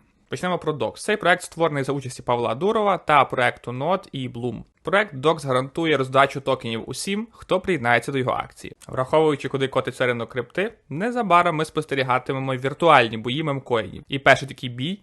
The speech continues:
ми надіємось побачити між Маском і Дуровим.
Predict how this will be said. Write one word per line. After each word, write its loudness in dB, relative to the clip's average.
ми -2
надіємось -4
побачити 0
між -8
Маском 2
і -6
Дуровим. -4